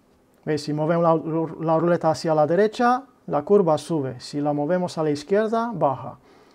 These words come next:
Así que vamos a ver, mil doscientos noventa y cinco nos dice ahí, y aquí,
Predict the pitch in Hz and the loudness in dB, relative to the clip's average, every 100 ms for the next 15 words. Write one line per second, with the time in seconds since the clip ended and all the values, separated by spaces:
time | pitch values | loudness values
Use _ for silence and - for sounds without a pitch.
0 | - _ _ - _ - 151 - 139 156 | -20 _ _ -20 _ -14 -14 -10 -4 -2
1 | 151 143 143 156 190 208 220 226 170 170 | -4 -6 -6 -2 2 2 0 -2 -6 -6
2 | 160 151 143 - 185 202 202 196 170 151 | -6 -6 -8 -8 -6 -4 -2 -4 -4 -6
3 | 147 139 139 160 143 147 147 143 143 139 | -6 -6 -8 -10 -8 -6 -6 -6 -6 -8
4 | 147 156 214 - 156 143 143 190 220 - | -6 -2 -2 -4 -6 -8 -6 -6 -6 -8